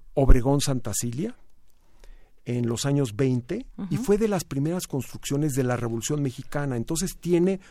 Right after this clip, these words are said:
Speaker 1: un estilo colonial californiano. Todavía es un lugar bellísimo y, eh, ahí, eh, pues, eh, estudiaron,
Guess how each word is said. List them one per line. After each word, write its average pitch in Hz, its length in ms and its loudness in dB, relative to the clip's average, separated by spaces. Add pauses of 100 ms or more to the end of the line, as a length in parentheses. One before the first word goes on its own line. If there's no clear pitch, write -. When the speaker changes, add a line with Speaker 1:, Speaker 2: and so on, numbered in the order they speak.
(120)
Speaker 1:
un 175 140 2
estilo 175 720 2 (380)
colonial 139 600 4
californiano. 127 800 -2
Todavía 285 320 6
es 196 100 0
un 190 80 6
lugar 147 260 4
bellísimo 120 760 0 (760)
y, 233 320 2 (200)
eh, 143 400 2
ahí, 180 600 2 (100)
eh, 123 300 -2
pues, - 480 -4
eh, 113 260 -8 (600)
estudiaron, 156 880 6